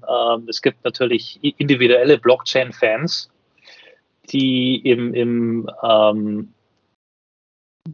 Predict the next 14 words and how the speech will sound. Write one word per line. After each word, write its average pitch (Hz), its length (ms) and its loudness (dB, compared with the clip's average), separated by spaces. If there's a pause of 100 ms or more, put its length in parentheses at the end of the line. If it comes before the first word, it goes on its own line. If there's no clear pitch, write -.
(360)
permissionless 139 840 0
Sektor 127 480 2
unterwegs 131 580 -2
sind. 165 300 -2
Ich - 160 -20
muss - 160 -14
das - 160 -6
leider 123 200 2
so 120 100 -4
spezifisch 117 500 -8
sagen, 131 420 2
dass 117 160 -10
das - 200 -8
sind, 120 360 -10